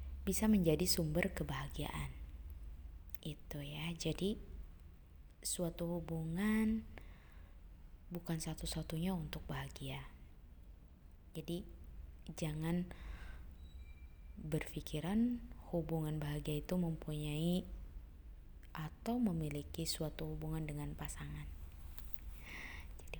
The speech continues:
hubungan sesama orang lain pun harus ya. Keluarga, teman itu hubungan dengan baik. Oke. Kita next pembahasan selanjutnya.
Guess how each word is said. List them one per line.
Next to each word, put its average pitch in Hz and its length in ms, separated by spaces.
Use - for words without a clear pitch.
hubungan 160 640
sesama 147 480
orang 151 320
lain 147 160
pun 202 240
harus 156 480
ya. 135 160
Keluarga, 165 560
teman 185 400
itu 170 320
hubungan 156 640
dengan 143 320
baik. 131 240
Oke. 247 800
Kita 147 520
next - 400
pembahasan 147 560
selanjutnya. 143 720